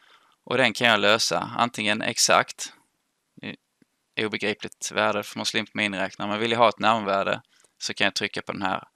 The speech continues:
numeriska beräkningen. Så sexton komma åttioett, så det betyder ju att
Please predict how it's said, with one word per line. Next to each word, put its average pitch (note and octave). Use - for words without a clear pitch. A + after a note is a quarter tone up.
numeriska G2+
beräkningen. -
Så A2+
sexton A#2+
komma G#2
åttioett, G2
så -
det A2
betyder A#2
ju G2+
att -